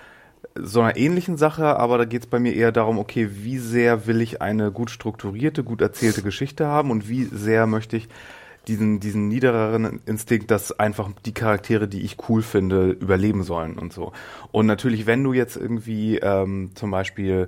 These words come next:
Fans, Fan der Starks bist, dann willst du natürlich, dass die sich vertragen und willst das natürlich auch nicht, dass Arya stirbt oder irgendwie sowas. Auch wenn vielleicht <clears throat> von einem Storytelling, aus einer Storytelling-Perspektive das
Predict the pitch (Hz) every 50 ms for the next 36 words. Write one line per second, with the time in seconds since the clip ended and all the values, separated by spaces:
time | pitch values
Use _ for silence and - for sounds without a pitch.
0 | - - - - - - 104 95 98 95 92 95 95 92 92 123 - - - -
1 | - - - - 113 107 98 92 90 - - 104 117 151 - - - - 151 160
2 | 165 - - - - - - - - 104 110 127 - - 120 107 98 - 123 107
3 | 107 - - 101 - - 107 101 98 - - 95 - - 101 92 95 95 98 101
4 | 92 90 98 98 95 92 90 - 98 95 - - 104 92 - - 87 90 101 92
5 | - - 95 - - - - - - 95 95 92 90 90 - - - 90 90 -
6 | - 92 92 95 - 98 101 101 95 98 92 98 117 120 107 104 139 - - -
7 | - - - - - - 117 117 113 117 113 113 117 107 107 104 104 - - -
8 | - 156 196 196 - 151 156 135 117 - - - - - 113 107 104 101 98 92
9 | 95 - - 143 135 151 156 139 143 - 139 127 131 127 123 123 123 123 123 -
10 | - - - - - - - - - - - - _ _ _ - 110 - 120 104
11 | - 131 123 143 143 147 147 139 131 123 123 117 - 127 120 117 - 113 - -
12 | - 117 117 110 107 117 113 110 110 110 107 107 110 - - - _ _ _ _
13 | _ _ _ _ _ _ - 113 107 110 107 - - - - - -